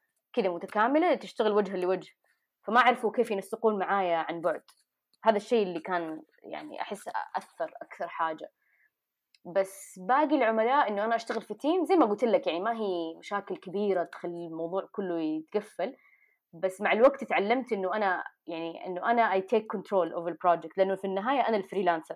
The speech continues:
هم ما يدرون أصلًا إيش الويب ديزاين، إيش الويب ديفلوبمنت، إيش ال-، المتطلبات. فصرت لمن، يعني مع الوقت تعلمت إنه أوكي، أنا، أنا am in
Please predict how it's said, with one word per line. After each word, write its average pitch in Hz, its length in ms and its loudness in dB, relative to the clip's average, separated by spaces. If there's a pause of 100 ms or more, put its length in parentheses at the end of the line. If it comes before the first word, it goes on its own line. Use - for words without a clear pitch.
هم 185 180 -2
ما 196 120 2
يدرون 165 360 -4
أصلًا - 240 -10
إيش - 160 -14
الويب 165 200 -6
ديزاين، 165 380 -8
إيش - 200 -12
الويب 165 420 -8
ديفلوبمنت، 170 580 -8
إيش 180 200 -10
ال-، 165 180 -12 (400)
المتطلبات. 175 720 0 (500)
فصرت 220 320 -2
لمن، 190 540 0 (240)
يعني 180 180 -4
مع 180 160 -2
الوقت 208 280 4
تعلمت 214 380 0
إنه 202 120 -4
أوكي، 233 400 2
أنا، 208 300 0
أنا 185 360 -2
am 185 180 -4
in - 20 -10